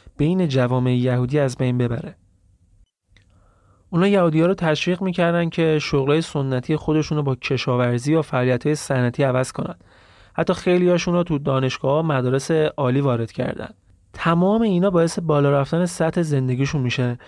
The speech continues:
که با کم شدن مرگ و میر کودکان یهودی تعدادشون بیشتر هم می‌شه، به خصوص توی شهرهای بزرگ که تقریباً چهل درصد جمعیت سه میلیونی یهودی‌ها داشتن تو سه شهر بزرگ شوروی مثل مسکو زندگی می‌کردن.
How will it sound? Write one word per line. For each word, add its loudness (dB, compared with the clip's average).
که -2
با 0
کم -2
شدن 0
مرگ 2
و 2
میر 0
کودکان 0
یهودی 2
تعدادشون 2
بیشتر 0
هم 2
می‌شه، -2
به 0
خصوص -2
توی 2
شهرهای 2
بزرگ -2
که -2
تقریباً 2
چهل 2
درصد 2
جمعیت 0
سه -2
میلیونی 0
یهودی‌ها 2
داشتن 2
تو -2
سه 0
شهر 2
بزرگ 2
شوروی 2
مثل -2
مسکو 2
زندگی 0
می‌کردن. -8